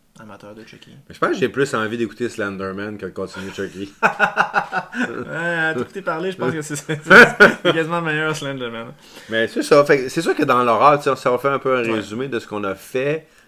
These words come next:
Speaker 2: euh, il y a
Speaker 1: Yo.
Speaker 2: moi une série qui est vraiment, vraiment bonne. Euh, toi, t'avais un des deux films qui est
Speaker 1: Ouais.
Speaker 2: bien. En horreur, c'est un hit ou un miss. C'est rarement,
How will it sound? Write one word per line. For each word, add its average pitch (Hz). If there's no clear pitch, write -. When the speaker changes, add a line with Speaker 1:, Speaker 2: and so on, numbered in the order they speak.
Speaker 2:
euh, 95
il 98
y 98
a 95
Speaker 1:
Yo. 107
Speaker 2:
moi 120
une 131
série 117
qui 107
est 101
vraiment, 98
vraiment 92
bonne. 123
Euh, 95
toi, 104
t'avais 95
un 107
des 104
deux 98
films 113
qui 104
est 92
Speaker 1:
Ouais. 90
Speaker 2:
bien. 135
En 147
horreur, 147
c'est -
un 123
hit 139
ou 123
un 113
miss. 107
C'est 123
rarement, 127